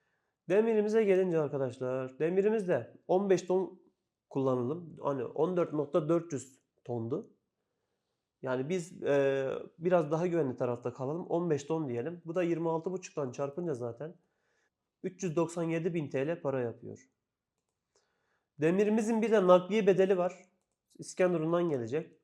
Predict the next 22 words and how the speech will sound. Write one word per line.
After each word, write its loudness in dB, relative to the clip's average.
Otuz -2
bin 0
T 0
L -2
nakliye -2
bedeli 0
var. -4
Evet, -2
kalıp, 0
malzeme 2
ve 6
işçilik. -4
Sekiz -4
yüz -2
on 2
iki -4
metrekare -2
bizim -8
işçiliğimiz -8
var. -6
Beş 0
yüz, -10